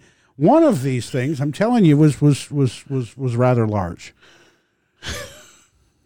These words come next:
Okay? I can tell you that if she used this, I would do her no good at all. <laughs> Um, but we're not gonna talk about that. Um,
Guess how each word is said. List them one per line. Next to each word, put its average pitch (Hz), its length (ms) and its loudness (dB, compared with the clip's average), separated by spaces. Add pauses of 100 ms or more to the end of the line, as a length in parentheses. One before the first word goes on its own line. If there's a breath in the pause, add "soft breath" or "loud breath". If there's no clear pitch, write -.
Okay? 117 460 -2 (800)
I 147 120 2
can 196 160 2
tell 202 200 4
you 202 160 2
that 156 120 0
if 135 120 -4
she 208 180 2
used 202 380 6
this, 175 360 2
I 156 300 2
would 139 300 -2
do 156 220 4
her 143 200 2
no 131 260 4
good 127 280 4
at 110 120 2
all. 95 300 -10
<laughs> - 80 -6 (1000 loud breath)
Um, 127 540 4 (1080 loud breath)
but 120 200 -2
we're 127 240 2
not 123 260 2
gonna 117 240 2
talk - 260 -4
about 85 240 -8
that. - 160 -18 (500 loud breath)
Um, 147 400 -4